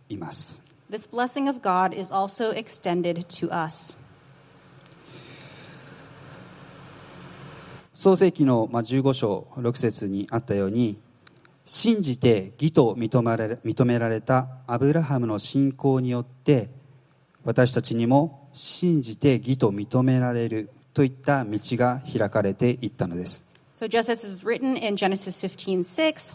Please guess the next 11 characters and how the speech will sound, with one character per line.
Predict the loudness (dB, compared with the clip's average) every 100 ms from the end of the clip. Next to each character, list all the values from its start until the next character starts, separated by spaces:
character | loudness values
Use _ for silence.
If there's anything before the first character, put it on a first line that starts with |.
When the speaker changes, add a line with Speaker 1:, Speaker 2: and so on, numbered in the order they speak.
| -6
Speaker 2:
where | 0 2 2 0
Abraham | -2 -2 -2 -2
believed | -2 -2 0 0 0
and | -2 0
it |
was | 0
credited | -2 -2 0 0 -4 0
to |
him | 0 0 -8 -20 -8
as | -4 -2
righteousness, | 0 0 -4 -4 -4 -4 -6